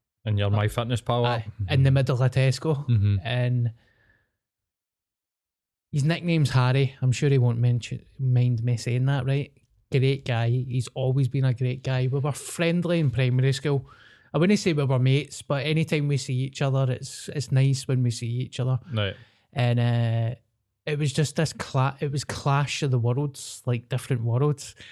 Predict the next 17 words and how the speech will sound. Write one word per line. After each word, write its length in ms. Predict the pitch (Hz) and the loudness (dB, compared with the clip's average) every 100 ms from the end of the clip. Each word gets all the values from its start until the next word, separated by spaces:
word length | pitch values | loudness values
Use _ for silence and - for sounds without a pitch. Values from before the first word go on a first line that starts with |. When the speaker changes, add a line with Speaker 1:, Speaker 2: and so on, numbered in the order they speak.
| - - - - | -20 -20 -20 -6
Speaker 2:
'Cause 160 | 143 127 | -4 0
he 80 | |
was, 160 | 131 135 | -2 -4
he's 200 | 156 131 | -6 -4
came 240 | - 180 185 | 0 0 2
to 120 | 196 | 0
see 180 | 165 147 | 2 2
me 120 | 139 | 4
do 140 | 127 | 4
stand-up 540 | 117 120 131 147 156 - | 2 0 0 0 -2 0
and 100 | 123 | 2
he, 280 | 123 113 117 | 4 2 0
he 100 | 123 | 0
loves 280 | 117 131 - | 2 0 2
my 80 | 123 | 0
stand-up, 520 | 113 123 135 151 - | 2 2 2 0 -2
right? 260 | 147 160 | -2 -2